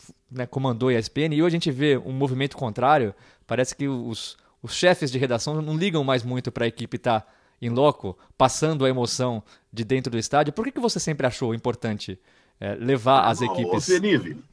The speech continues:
Speaker 2: vocês moram na Inglaterra e vão ao campo, né? Então vocês sabem muito bem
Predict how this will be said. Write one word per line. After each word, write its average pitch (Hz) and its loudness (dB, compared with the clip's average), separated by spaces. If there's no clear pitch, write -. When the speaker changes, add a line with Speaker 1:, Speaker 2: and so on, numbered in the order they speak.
Speaker 2:
vocês 240 0
moram 160 4
na 165 0
Inglaterra 127 0
e 143 0
vão 117 -2
ao 120 0
campo, 92 -8
né? 98 -2
Então - -4
vocês - 0
sabem 139 4
muito 101 -4
bem 104 -2